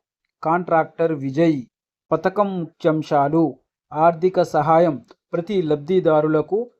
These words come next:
ఐదు లక్షల ఆర్థిక సహాయం నాలుగు విడతల్లో అందించబడుతుంది.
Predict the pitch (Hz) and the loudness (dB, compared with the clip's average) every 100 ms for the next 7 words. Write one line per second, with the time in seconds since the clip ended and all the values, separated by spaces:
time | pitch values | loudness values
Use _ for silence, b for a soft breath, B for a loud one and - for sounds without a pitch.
0 | _ 156 170 185 175 160 - 170 151 143 | _ -2 0 0 0 -2 -2 -2 -2 -2
1 | 156 175 170 160 156 139 160 196 233 - | -2 -2 -2 -2 -2 0 0 -2 -6 -16
2 | _ 147 151 170 175 165 151 147 165 151 | _ -6 0 2 2 0 0 -2 -2 0
3 | 165 226 - _ - 160 170 175 170 165 | 0 -2 -4 _ -10 -6 -4 -4 -2 0
4 | 156 147 147 143 160 170 120 | 0 -2 -6 -2 0 0 -2